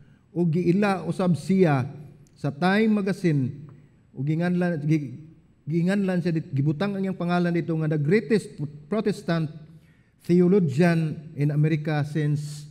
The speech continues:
Jonathan Edwards. Aduna siya usa ka pag-ampo nga siya, nga iyang gustong ma-, masulat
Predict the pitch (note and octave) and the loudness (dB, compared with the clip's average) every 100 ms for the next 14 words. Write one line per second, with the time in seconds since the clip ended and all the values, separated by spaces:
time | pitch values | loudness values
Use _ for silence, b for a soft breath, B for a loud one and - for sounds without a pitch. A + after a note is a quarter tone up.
0 | - - _ _ _ - F#2 D3 D3+ D3 | -20 -20 _ _ _ -14 -4 -2 -2 -2
1 | C#3 C3 C3 B2+ G#2 A#2+ - - _ _ | -2 -2 -2 -4 -6 -10 -20 -20 _ _
2 | _ _ _ _ _ _ _ _ _ _ | _ _ _ _ _ _ _ _ _ _
3 | _ _ _ _ _ _ _ _ _ _ | _ _ _ _ _ _ _ _ _ _
4 | _ _ _ _ _ _ _ _ _ _ | _ _ _ _ _ _ _ _ _ _
5 | _ _ _ _ F3+ C4+ C#4 B3+ A#3 G#3+ | _ _ _ _ -12 -6 -4 2 2 2
6 | G#3+ F#3 F#3 F#3+ G3+ G3+ F3 E3 E3+ E3+ | -2 -2 -4 0 0 2 0 0 -2 -4
7 | - G3+ F#3 E3+ F3 D3 - - D#3 F#3 | -2 0 2 0 -2 -6 -18 -10 -2 0
8 | G3+ F#3+ F#3+ F#3+ F#3 F3+ E3+ - - - | 2 2 0 0 0 0 -2 -6 -20 -20
9 | - D3+ E3+ F3+ G#3+ | -10 -4 0 0 0